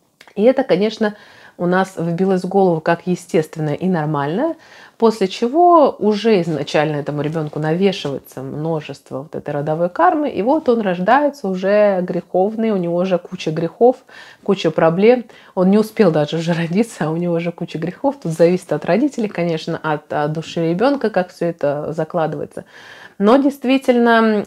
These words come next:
зная это, а вот явление Бога, когда у нас было на земле, предлагала сделать, а, магический обряд очищения, чтобы ребёнок был чистым и искренним,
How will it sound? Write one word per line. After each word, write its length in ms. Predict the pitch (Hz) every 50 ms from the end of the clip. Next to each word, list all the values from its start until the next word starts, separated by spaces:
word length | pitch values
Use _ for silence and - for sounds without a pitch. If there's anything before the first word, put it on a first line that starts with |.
| - -
зная 480 | 175 175 - 208 208 208 202 196 196
это, 680 | - - 180 190 202 208 208 - 208 202 196 196 202 202 - - - - - - - - - - _ _ _ _ _ -
а 120 | 180 175
вот 260 | 180 190 180 185 - - - - - -
явление 640 | 170 165 170 180 185 180 185 180 175 175 170 165 165
Бога, 300 | 165 180 175 175 170 160
когда 320 | - 165 160 165 170 160
у 20 | 160
нас 180 | 160 160 165
было 220 | 165 165 165 165 160
на 160 | 160 156 156
земле, 440 | 160 165 165 175 202 240 247 240 208 - _ _ _ _ _ _ _ _ _ _ - - _ - -
предлагала 580 | 180 170 165 175 170 170 170 196 233 262 254 214
сделать, 500 | 170 156 160 175 202 220 202 196 - -
а, 100 | - 147
магический 600 | 151 160 156 160 175 208 226 220 - - - 220
обряд 360 | 202 180 170 180 190 214 208 -
очищения, 720 | 202 - - 208 208 - - 170 139 139 143 139 131 - -
чтобы 380 | - - - - 139 143 147 156
ребёнок 360 | 160 175 190 175 160 151 156
был 220 | 160 170 190 202
чистым 640 | 196 - - - 220 226 226 - - - 233 240 233 - _ -
и 140 | 185 180 - - 190 196 208
искренним, 600 | 214 - - 220 214 214 220 226 220 220 220